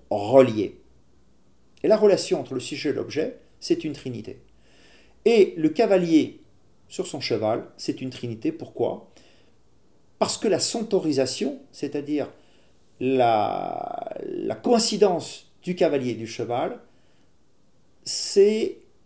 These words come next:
ce que disait Nicolas de Cuse, c'est relier deux choses contraires. Donc ça fait trois. Donc le Christ à cheval, c'est l'incarnation de la Trinité,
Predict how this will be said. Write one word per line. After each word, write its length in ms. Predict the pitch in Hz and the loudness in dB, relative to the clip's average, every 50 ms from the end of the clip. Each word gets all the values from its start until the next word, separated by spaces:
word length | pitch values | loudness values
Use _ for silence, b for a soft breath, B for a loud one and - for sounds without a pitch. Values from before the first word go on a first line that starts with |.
| _ _ _ _ - | _ _ _ _ -10
ce 140 | - - | -10 -6
que 100 | - - | 0 0
disait 720 | 190 190 170 180 175 165 165 156 170 165 156 147 135 - - | 0 0 -2 -6 -6 -6 -2 0 2 4 4 4 4 0 -2
Nicolas 280 | 143 131 - 143 127 | -6 -6 -4 -4 -2
de 100 | 120 123 | -2 -2
Cuse, 380 | 120 120 - 170 185 214 226 208 | -6 -6 -8 -8 -8 -8 -8 -8
c'est 600 | - - - - 160 151 151 160 180 190 - - - _ _ _ _ _ - | -10 -10 -6 -4 -2 0 2 2 0 0 -2 -10 -20 _ _ _ _ _ -8
relier 880 | 135 139 147 139 147 185 196 185 160 151 151 143 139 147 180 - - - 123 | -8 -6 -4 2 8 8 8 8 8 2 0 0 2 0 -2 -4 -8 -14 -8
deux 180 | 117 - 196 | 0 0 2
choses 260 | 185 - 185 175 - | 2 2 -2 -2 -2
contraires. 640 | - - - 127 120 - - 110 98 - - - - - _ _ _ _ _ _ _ _ | -4 -8 -10 -10 -10 -8 -6 -6 -6 -6 -10 -18 -20 -20 _ _ _ _ _ _ _ _
Donc 160 | - 127 127 123 | -6 -6 -4 -4
ça 140 | - 123 | -6 -10
fait 80 | - 98 | -12 -12
trois. 360 | 95 - - - - - _ _ _ _ _ _ _ _ _ _ _ _ b b b b b b b b b b b b b b b b b b b _ _ _ _ _ _ _ _ _ _ - | -14 -12 -14 -14 -14 -14 _ _ _ _ _ _ _ _ _ _ _ _ b b b b b b b b b b b b b b b b b b b _ _ _ _ _ _ _ _ _ _ -6
Donc 400 | 160 151 269 277 269 208 - - | 4 6 6 8 8 4 0 -2
le 160 | - 185 180 | 0 2 2
Christ 320 | 180 - - 220 - - 196 | 2 2 0 -4 0 2 2
à 80 | 165 | 2
cheval, 520 | - - - - 156 147 160 196 302 339 - - - _ _ _ _ _ _ _ _ _ _ _ - | 2 2 0 2 4 6 6 4 4 -2 -6 -14 -20 _ _ _ _ _ _ _ _ _ _ _ -6
c'est 340 | - - - - - 226 233 | -2 0 2 4 4 4 4
l'incarnation 640 | 220 196 165 - 180 143 123 127 123 120 - - 120 | 4 2 2 0 -2 -2 -2 -4 -6 -8 -8 -12 -12
de 60 | 113 | -12
la 80 | 104 - | -12 -14
Trinité, 440 | - - - 90 - - - - | -14 -16 -20 -20 -20 -20 -20 -20